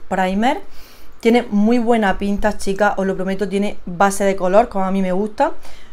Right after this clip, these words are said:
No mucha, pero sí que tiene un poquito de base de color. Me recuerda muchísimo en textura a la de Urban Decay, pero muchísimo, os lo prometo.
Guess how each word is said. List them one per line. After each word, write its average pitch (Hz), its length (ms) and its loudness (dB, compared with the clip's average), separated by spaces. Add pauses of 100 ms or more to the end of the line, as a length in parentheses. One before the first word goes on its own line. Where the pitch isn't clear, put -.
(160)
No 208 260 4
mucha, 240 500 4 (360)
pero 185 260 2
sí - 200 -6
que 214 80 2
tiene 202 340 -2 (120)
un 220 240 0
poquito 196 360 0
de 196 100 8
base 190 220 6
de 190 140 4
color. 180 360 2 (360)
Me 214 220 2
recuerda 220 600 0
muchísimo 226 1080 2
en 277 100 2
textura 240 600 0
a - 260 0
la 196 140 0
de 185 100 2
Urban 202 320 4
Decay, 196 520 -2 (120)
pero 196 300 4
muchísimo, 202 680 2
os 240 40 2
lo 208 120 0
prometo. 190 560 -2